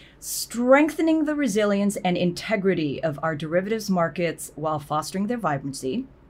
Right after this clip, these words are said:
All right. Regulating the derivatives markets to promote the interests of all Americans.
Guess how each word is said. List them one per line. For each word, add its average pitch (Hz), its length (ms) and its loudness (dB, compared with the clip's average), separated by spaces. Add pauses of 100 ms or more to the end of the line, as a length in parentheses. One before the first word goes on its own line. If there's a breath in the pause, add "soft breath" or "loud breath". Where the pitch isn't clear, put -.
(160)
All 226 160 -4
right. 294 180 -4 (500 loud breath)
Regulating 277 800 8
the 233 180 4
derivatives 226 480 2
markets 214 540 2
to 202 100 -6
promote 196 340 2
the 185 140 -2
interests 202 360 -2
of 196 120 -4
all 160 240 0
Americans. 156 760 -2